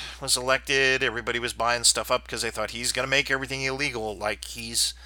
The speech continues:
you know, king of the universe. And it turns out he didn't do any of that. So,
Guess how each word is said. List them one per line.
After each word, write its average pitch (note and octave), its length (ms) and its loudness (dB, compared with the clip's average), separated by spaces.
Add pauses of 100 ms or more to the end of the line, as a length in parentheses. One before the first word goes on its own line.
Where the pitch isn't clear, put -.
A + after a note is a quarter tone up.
(420)
you A2 60 -10
know, G#2+ 80 -8
king B2+ 260 -6
of A#2 60 -4
the A2+ 80 -6
universe. G2+ 520 -4
And G#2+ 80 -4
it G2 60 -12
turns A2+ 220 -2
out G#2+ 160 2
he A2 80 -4
didn't G2+ 180 -8
do G#2 80 -6
any A2+ 180 -4
of F#2+ 60 -8
that. G2 240 -8
So, G#2 220 0